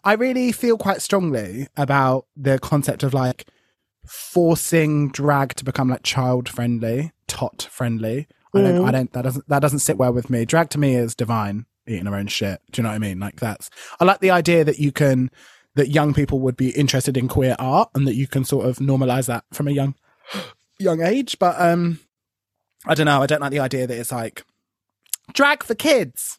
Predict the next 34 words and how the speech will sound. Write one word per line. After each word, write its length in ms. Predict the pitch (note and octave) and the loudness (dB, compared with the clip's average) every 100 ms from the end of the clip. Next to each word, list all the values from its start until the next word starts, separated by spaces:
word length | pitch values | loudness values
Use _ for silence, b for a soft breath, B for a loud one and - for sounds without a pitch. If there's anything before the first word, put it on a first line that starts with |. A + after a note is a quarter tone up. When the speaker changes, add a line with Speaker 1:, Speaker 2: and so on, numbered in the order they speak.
| _ | _
Speaker 1:
and 160 | E3 E3+ | -4 0
that, 220 | E3 - | -2 -2
so 160 | - F#3+ | 0 2
therefore 380 | G#3+ A3 G#3 F3+ | 2 2 2 2
it 40 | |
needs 240 | G3+ G3+ - | 0 -2 -4
to 80 | |
be 120 | F#3+ G3 | -2 2
made 400 | F#3+ F#3 F3+ - - _ _ - | 2 2 0 -6 -16 _ _ -6
suitable 420 | - C4+ G3+ D#3+ | 0 0 2 -2
for 120 | F#3+ | 0
kids. 600 | F#3 C#4 D3+ - - - _ _ _ _ _ _ _ _ _ _ _ - | 2 2 2 -4 -12 -12 _ _ _ _ _ _ _ _ _ _ _ -4
I 60 | A2 | -2
don't 100 | G2 | 0
know, 80 | |
something, 300 | G#2 A#2 A2 A2 - | 0 -2 0 -2 -4
something 340 | - A#2+ F#2+ | -2 -2 0
about 180 | G#2+ G2 | 0 0
that 120 | F#2+ F2+ | 0 -2
doesn't 240 | G2+ F#2 | -2 -2
really 160 | G#2 G#2 | -2 -2
sit, 260 | - G2+ - | -2 -4 -4
sit 200 | - C3 | -2 2
right 100 | A2+ | 2
with 80 | G2+ | 2
the 80 | A#2 | 0
punk 260 | A2+ G#2 | 0 0
aesthetic 400 | G2+ - D2+ - | -2 0 -4 -6
of 80 | F2 | -6
drag 240 | - F2+ - | -4 -4 -6
for 100 | F2 | -6
me. 180 | F2+ - _ - | -6 -6 _ -2
Speaker 2:
You're 280 | - G#3 | 2 2
a 120 | F#3 | 2